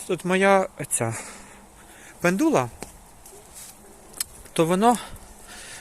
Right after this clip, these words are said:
моє сонце таке, вона ще, бачите, поки ще не линяє. Вона в шишках, не інші зовсім справи. А, хоча, бачите, там воно внизу, внизу вже почала трошки вже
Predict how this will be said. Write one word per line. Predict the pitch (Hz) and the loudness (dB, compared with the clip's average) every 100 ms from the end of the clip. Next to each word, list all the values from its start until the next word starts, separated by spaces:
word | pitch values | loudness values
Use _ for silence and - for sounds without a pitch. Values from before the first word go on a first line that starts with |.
| - | -6
моє | 151 156 | 0 2
сонце | 151 208 208 160 | 4 2 0 -4
таке, | 156 - | -4 -2
вона | 147 190 | 2 2
ще, | - 170 | 2 0
бачите, | 160 175 - | 0 -2 -2
поки | 151 - - | -4 -6 -4
ще | - | -4
не | 147 | -2
линяє. | 135 110 101 | -4 -4 -2
Вона | 139 156 | -2 -2
в | 123 | -2
шишках, | - - - - - - | -4 -6 -8 -8 -8 -4
не | 151 - - 147 139 | -4 -4 0 0 0
інші | 156 143 - | -4 -4 -2
зовсім | 135 131 139 | -2 0 -2
справи. | - - 240 175 - - - | -2 2 2 2 -4 -8 2
А, | 156 | 2
хоча, | 135 147 | 4 0
бачите, | 165 208 - | 0 0 0
там | 151 | -2
воно | 147 139 | 0 0
внизу, | 160 170 | 0 0
внизу | 156 156 | 0 2
вже | 160 | 0
почала | 139 127 139 139 | 0 -2 -2 -2
трошки | 127 - 120 | -4 -8 -8
вже | - | -6